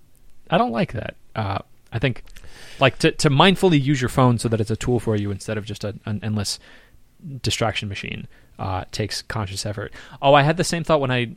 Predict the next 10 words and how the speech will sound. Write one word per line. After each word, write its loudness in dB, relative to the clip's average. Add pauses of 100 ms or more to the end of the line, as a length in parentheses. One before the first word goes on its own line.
opened -2
the, -2 (140)
the -6
App -4
Store, -6 (100)
uh, -2 (160)
that 0
they're 6
just, 0
like, 2